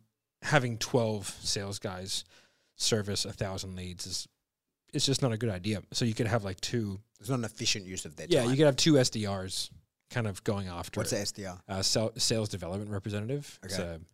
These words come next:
Speaker 1: fancy name for someone who sets up sales for somebody.
Speaker 2: Okay.
Speaker 1: Right? Um, so they, they could be doing all these sort of the Facebook group, the Instagram,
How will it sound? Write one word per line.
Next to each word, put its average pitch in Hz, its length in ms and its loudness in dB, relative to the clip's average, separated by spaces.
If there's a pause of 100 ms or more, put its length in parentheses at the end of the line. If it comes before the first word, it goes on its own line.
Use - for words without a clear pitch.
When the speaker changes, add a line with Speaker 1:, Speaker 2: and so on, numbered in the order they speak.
(220)
Speaker 1:
fancy 101 360 -2
name 90 260 -4
for 85 240 -8
someone 87 360 -4
who 80 140 -6
sets - 260 -4
up - 100 -12
sales 78 240 -8
for - 100 -14
somebody. - 300 -10 (280)
Speaker 2:
Okay. 95 180 -4 (160)
Speaker 1:
Right? 98 220 -6 (500)
Um, 92 260 0
so 107 140 2
they, 107 140 2
they 123 160 6
could 117 140 0
be 110 100 2
doing 95 420 -4
all 110 260 0
these 95 220 -2
sort 95 180 -6
of 90 100 -8
the - 80 -10
Facebook 107 360 -2
group, 98 200 -10
the - 100 -10
Instagram, 95 640 -10